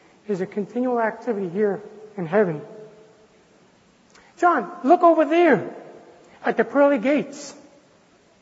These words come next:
There's the choir singing Amazing Grace, rejoicing over another believer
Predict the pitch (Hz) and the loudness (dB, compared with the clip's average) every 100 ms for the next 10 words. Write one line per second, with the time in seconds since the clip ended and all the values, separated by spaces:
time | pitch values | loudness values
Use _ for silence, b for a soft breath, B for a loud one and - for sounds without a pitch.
0 | _ _ _ _ _ _ _ _ b b | _ _ _ _ _ _ _ _ b b
1 | b _ 226 226 226 226 247 269 277 233 | b _ 2 4 4 2 4 4 4 0
2 | - 302 277 220 165 - - 170 175 185 | -4 -2 0 0 -4 -8 -4 -2 0 4
3 | 214 247 262 269 262 294 247 226 196 151 | 6 6 4 2 -2 -4 -2 0 0 0
4 | - - - b b b b b _ 208 | -8 -18 -20 b b b b b _ -4
5 | 170 220 254 277 - 220 160 180 - 214 | -2 4 6 6 2 -2 -4 -8 -2 0
6 | 190 180 190 233 269 254 233 247 196 | 0 0 0 0 -2 -2 0 0 -2